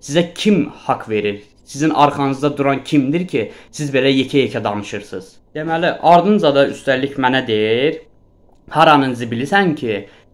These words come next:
dünənki cücə, mənə qəsdən nəsə edəsən?"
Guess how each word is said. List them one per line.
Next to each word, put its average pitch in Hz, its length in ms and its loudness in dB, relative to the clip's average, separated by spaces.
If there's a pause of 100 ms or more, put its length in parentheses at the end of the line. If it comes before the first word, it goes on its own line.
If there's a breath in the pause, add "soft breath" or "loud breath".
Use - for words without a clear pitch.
(200)
dünənki 143 640 4
cücə, 123 300 0 (180)
mənə 135 280 4
qəsdən 139 460 0 (220)
nəsə 120 280 -4 (120)
edəsən?" 101 360 -8